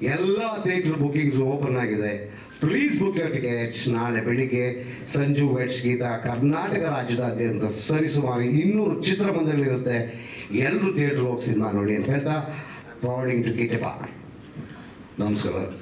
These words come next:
Speaker 2: ಆ, ನಿರ್ದೇಶಕರು ಮಾತಾಡಿದ್ರು. ಅವರ, ಆ, ಈ ಒಂದೂವರೆ ವರ್ಷಗಳ ಕಾಲ ಈ ಸಂಜು ವೆಟ್ಸ್ ಗೀತಾ ಜೊತೆ ಬದುಕಿದ್ದು ಟ್ರಾವೆಲ್ ಹೇಳಿದ್ರು.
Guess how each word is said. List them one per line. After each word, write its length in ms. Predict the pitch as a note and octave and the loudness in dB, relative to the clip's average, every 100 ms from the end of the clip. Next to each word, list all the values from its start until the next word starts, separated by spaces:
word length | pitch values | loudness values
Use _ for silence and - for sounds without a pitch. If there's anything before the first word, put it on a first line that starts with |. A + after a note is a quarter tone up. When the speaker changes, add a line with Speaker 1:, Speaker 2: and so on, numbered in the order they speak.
| - - - - - - - - - D#2 | -14 -16 -16 -16 -16 -18 -20 -20 -10 -4
Speaker 2:
ಆ, 340 | E2+ E2+ E2+ D#2+ D#2 C2 - - - - - | -2 -2 -2 0 -2 -4 -8 -14 -14 -14 -4
ನಿರ್ದೇಶಕರು 540 | G2 G2+ A#2 A#2 G2+ G2+ | 0 2 2 0 0 0
ಮಾತಾಡಿದ್ರು. 800 | G2+ G2+ F#2+ E2+ F#2+ G2+ - - - - - - - E3+ | 0 0 -2 0 0 -2 -6 -12 -18 -20 -20 -20 -10 -4
ಅವರ, 240 | F#3+ G3 | -2 -2
ಆ, 920 | F3 D#2 - - D#2+ D#2 C#2+ C#2 - D#2+ | -4 -4 -6 -8 -4 -2 -2 -4 -6 0
ಈ 400 | D#2 D2 C#2+ - E2+ | 2 2 0 0 0
ಒಂದೂವರೆ 360 | G2 G2+ G2 | 0 2 2
ವರ್ಷಗಳ 340 | F#2+ G2 G2 G2 | 0 0 0 0
ಕಾಲ 220 | F#2+ F#2 F2 F2+ - - - D#2+ | -2 -2 -2 -6 -8 -14 -6 -2
ಈ 60 | |
ಸಂಜು 300 | D#2 G2 F#2+ | 0 2 2
ವೆಟ್ಸ್ 200 | F2+ E2+ | 2 0
ಗೀತಾ 140 | F#2+ F2 | -2 0
ಜೊತೆ 240 | F2 D#2 | 0 0
ಬದುಕಿದ್ದು 560 | D#2 - - D3+ D3+ - - - - - - D2 | -2 -2 -2 0 0 -2 -8 -14 -16 -18 -10 -6
ಟ್ರಾವೆಲ್ 400 | D2 - F2+ D#2+ | -4 -4 -2 -2
ಹೇಳಿದ್ರು. 440 | E2 D2+ D2 D2+ | 0 0 0 -4